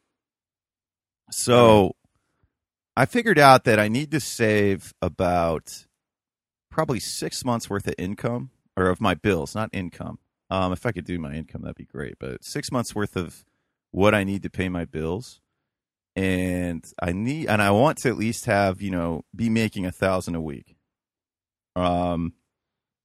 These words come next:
Speaker 1: or be close to where I could scale up to a thousand a week easily. So it's, it's, it's kind of, you know, I think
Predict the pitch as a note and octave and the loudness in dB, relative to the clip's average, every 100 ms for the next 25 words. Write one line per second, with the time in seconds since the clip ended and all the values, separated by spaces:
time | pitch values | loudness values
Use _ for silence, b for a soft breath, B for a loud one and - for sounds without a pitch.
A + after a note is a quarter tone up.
0 | _ _ _ - B2 C3+ C3+ B2+ A#2 G#2+ | _ _ _ -2 6 10 10 10 8 4
1 | - _ - A#2+ A#2+ A#2 G2 - - A#2 | -6 _ -2 2 4 2 -2 -8 0 2
2 | A2+ - G#2 F#2 F#2 F#2 E2+ - - - | 2 0 -4 -2 -2 -2 -4 -6 -14 -6
3 | F2+ E2+ D#2+ - D#2 D#2 - B1 - - | -2 -2 -4 -6 -8 -8 -6 -8 -10 -12
4 | C2+ - - F2+ D2+ A#1 G#1+ - _ _ | -14 -14 -10 -10 -8 -10 -12 -16 _ _
5 | _ _ _ _ - - D3 D3 C#3 B2+ | _ _ _ _ -8 4 10 10 8 6
6 | C3 - - A#2+ - - - - E3 F#3+ | 2 2 0 -2 0 -4 -4 0 2 4
7 | D3 A2 C3 A#2+ A2 G#2 - - _ _ | 2 2 2 4 2 0 -6 -16 _ _
8 | - A#2 E3+ - | -2 2 2 0